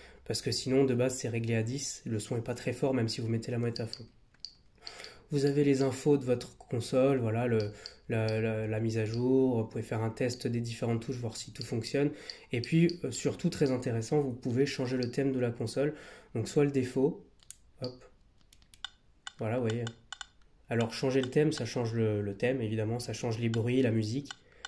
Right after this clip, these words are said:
Moi perso, j'ai mis celui, euh, d'Onion, je le trouve beau. Hop, un petit peu violet comme ça, ça rend très bien.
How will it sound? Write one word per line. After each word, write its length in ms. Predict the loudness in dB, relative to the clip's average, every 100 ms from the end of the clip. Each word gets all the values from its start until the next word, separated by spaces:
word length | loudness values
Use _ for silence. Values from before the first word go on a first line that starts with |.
| -18 -6 0
Moi 100 | 2
perso, 280 | 2 2
j'ai 140 | 2 4
mis 180 | 2 0
celui, 440 | 0 -2 2 4
euh, 160 | 4 4
d'Onion, 520 | 2 4 4 4 0
je 120 | -4
le 80 | -8
trouve 220 | -6 -4
beau. 320 | 0 2 0 -4 -20 -20 -20 -20 -20 -20 -20 -16 -6
Hop, 220 | -6 -6 -16 -18 _ -20 -20 -20 -18 -20 -20 -18 -18 -18 -10
un 60 | -4
petit 180 | -4 -4
peu 140 | -2
violet 340 | 0 2 2 2
comme 220 | 2 -2
ça, 180 | -2 -6
ça 140 | -6
rend 140 | -6
très 180 | -6 -4
bien. 140 | -4